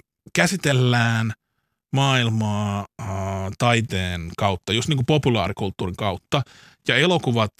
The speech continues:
alkaa usein silleen, että mies on sinkku – ja sit ne loppuu silleen, että se on löytänyt jonkun heilan, mut ei ne mitään niinku, äh, kuitenkaan niinku häitä siinä näytä. Niin semmonen mies, joka on sinkku, on vähän niinku elokuvan sankari siinä elokuvan alussa.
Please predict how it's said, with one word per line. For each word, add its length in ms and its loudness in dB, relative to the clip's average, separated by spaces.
alkaa 500 0
usein 360 -8
silleen, 480 -6
että 280 -10
mies 460 -4
on 160 -12
sinkku – 580 -2
ja 260 0
sit 160 -6
ne 80 0
loppuu 480 0
silleen, 440 -2
että 160 -8
se 80 -8
on 120 -6
löytänyt 400 -6
jonkun 340 -10
heilan, 440 -4
mut 180 -6
ei 120 2
ne 80 0
mitään 420 -6
niinku, 340 -12
äh, 80 -6
kuitenkaan 320 -2
niinku 120 -2
häitä 320 0
siinä 300 -10
näytä. 420 -14
Niin 140 2
semmonen 320 0
mies, 240 0
joka 160 -6
on 60 -4
sinkku, 500 -4
on 120 0
vähän 220 0
niinku 180 -4
elokuvan 420 -4
sankari 420 -4
siinä 160 -4
elokuvan 320 -6
alussa. 400 -10